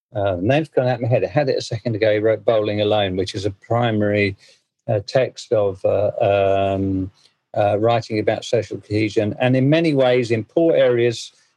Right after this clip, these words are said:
social capital is more available than in rich areas.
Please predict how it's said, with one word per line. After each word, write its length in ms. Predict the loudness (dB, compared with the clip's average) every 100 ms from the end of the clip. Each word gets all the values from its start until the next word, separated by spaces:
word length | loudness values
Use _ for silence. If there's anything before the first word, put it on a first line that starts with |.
| _
social 440 | -6 0 0 0 -4
capital 560 | -4 -6 -4 -4 -2
is 220 | -2 -2 -2
more 460 | 0 2 2 0
available 640 | 2 0 0 -2 -4 -6 -10 _ _ _ -4
than 280 | -2 -2
in 300 | -4 -4 -2
rich 260 | -2 -4 -4
areas. 600 | -4 -2 -6 -8 -14 -20